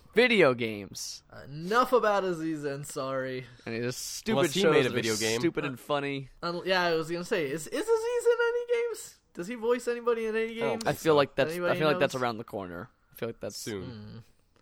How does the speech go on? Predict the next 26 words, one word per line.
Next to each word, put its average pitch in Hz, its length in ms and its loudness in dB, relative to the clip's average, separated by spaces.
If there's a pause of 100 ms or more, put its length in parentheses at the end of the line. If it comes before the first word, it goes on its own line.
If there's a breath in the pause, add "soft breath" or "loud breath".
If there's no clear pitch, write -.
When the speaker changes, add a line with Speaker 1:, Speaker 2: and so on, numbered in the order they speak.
Speaker 3:
I - 20 -16
don't 196 100 -14
know. 165 160 -10
Speaker 1:
s-, - 80 -14
soon. 117 680 -4
Speaker 3:
I'm 131 60 -14
gonna 135 120 -10
do - 20 -10
a 117 40 -14
quick 110 240 -14
Google 120 220 -6
search, - 340 -12
make 107 100 -10
sure 110 160 -12
we're 107 40 -8
not - 100 -12
stupid. 123 400 -8 (580)
Speaker 1:
Uh, 117 60 -6
all 120 120 0
right, 120 300 -4 (100)
uh, 117 200 0
this 127 180 -6
is 120 140 -12
what 113 80 -6
we 117 100 -6
get. 113 260 -2